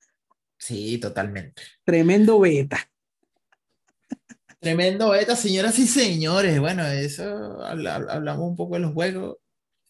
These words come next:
Speaker 1: Tú querías hablar algo de algo futurista, algo que
Speaker 2: Eso
Speaker 1: puede
Speaker 2: no, eso lo dejamos
Speaker 1: marcar.
Speaker 2: para el próximo episodio.
Speaker 1: <laughs> Está
Speaker 2: Tengo
Speaker 1: bien,
Speaker 2: igual,
Speaker 1: bueno,
Speaker 2: tengo
Speaker 1: no.
Speaker 2: varios juegos que quiero probar. Voy a ver si los pruebo este fin de semana. Hay uno que de piratas que está muy de moda. Eh, Pirate Sea, una vaina así se llama.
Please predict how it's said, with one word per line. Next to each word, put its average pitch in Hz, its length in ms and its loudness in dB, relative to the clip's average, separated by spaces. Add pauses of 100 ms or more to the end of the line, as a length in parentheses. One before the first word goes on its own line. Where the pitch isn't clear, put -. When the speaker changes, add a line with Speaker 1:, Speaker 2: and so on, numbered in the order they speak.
(100)
Speaker 1:
Tú 143 120 -16
querías 175 260 -4
hablar 135 260 -2
algo 151 360 -4
de 135 100 -4
algo 131 180 -8
futurista, 139 600 -8
algo 120 220 -8
que 170 60 -4
Speaker 2:
Eso - 80 -10
Speaker 1:
puede - 200 -2
Speaker 2:
no, 131 60 0
eso 131 360 0
lo 190 100 4
dejamos 202 180 4
Speaker 1:
marcar. 196 100 0
Speaker 2:
para 185 120 2
el 180 60 -2
próximo 185 360 0
episodio. 143 720 2 (340)
Speaker 1:
<laughs> - 360 -20
Está 233 580 -2
Speaker 2:
Tengo 127 140 0
Speaker 1:
bien, - 220 4
Speaker 2:
igual, - 40 4
Speaker 1:
bueno, 247 220 2
Speaker 2:
tengo 226 180 2
Speaker 1:
no. 233 60 6
Speaker 2:
varios 247 220 4
juegos 233 220 4
que 220 160 2
quiero 196 200 4
probar. 190 280 4
Voy 151 80 4
a - 40 4
ver 160 60 -2
si 180 80 0
los 185 100 2
pruebo 190 160 2
este 190 140 -2
fin 190 160 -2
de 190 60 -2
semana. 165 360 2
Hay 151 80 2
uno 160 120 0
que 180 100 2
de 175 120 2
piratas 208 480 0
que 208 60 0
está 190 140 -2
muy 180 180 2
de 190 100 2
moda. 220 540 0
Eh, 147 460 0
Pirate 160 380 -2
Sea, 208 560 -6
una 165 140 0
vaina 202 180 -2
así 202 180 -4
se 208 140 0
llama. 226 400 2